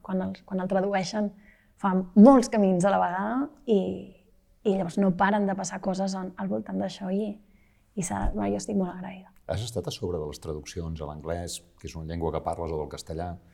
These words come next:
Speaker 1: Sí, sí, sí, sí, sí,
Speaker 2: Perquè,
Speaker 1: sí.
Speaker 2: esclar, aquí, eh, allò que deien, no? Què és poesia? Diu, poesia és el que es perd a la traducció. Doncs aquí es podia perdre molta poesia, no?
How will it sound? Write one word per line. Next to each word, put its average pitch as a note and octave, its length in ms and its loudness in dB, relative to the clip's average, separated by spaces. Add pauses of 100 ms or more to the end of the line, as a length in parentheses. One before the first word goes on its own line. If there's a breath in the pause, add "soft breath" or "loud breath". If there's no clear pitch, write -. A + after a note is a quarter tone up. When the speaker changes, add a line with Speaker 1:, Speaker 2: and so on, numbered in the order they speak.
(360 loud breath)
Speaker 1:
Sí, A#3+ 340 4
sí, A#3 200 0
sí, G#3 120 -4
sí, G#3 140 -4
sí, G#3+ 140 -4
Speaker 2:
Perquè, G3+ 200 2
Speaker 1:
sí. G#3+ 60 0
Speaker 2:
esclar, G#2 260 -2
aquí, G2+ 300 -4
eh, D2+ 600 -6 (240 soft breath)
allò E2 160 -2
que E2+ 120 0
deien, D#2+ 240 0
no? E2 200 -8
Què G2+ 120 -2
és F2 80 -4
poesia? E2+ 480 -4
Diu, E2 160 -2
poesia G2+ 300 -2
és A2+ 80 -4
el A2+ 80 -4
que G#2+ 80 -4
es - 100 -8
perd G2 220 -2
a G2 80 0
la - 20 -2
traducció. D#2+ 640 -8 (400 soft breath)
Doncs E2 180 -4
aquí D#2+ 140 -2
es - 60 -6
podia G#2 280 2
perdre E2 240 0
molta D#2 240 -6
poesia, D#2 400 -4
no? A2+ 140 -12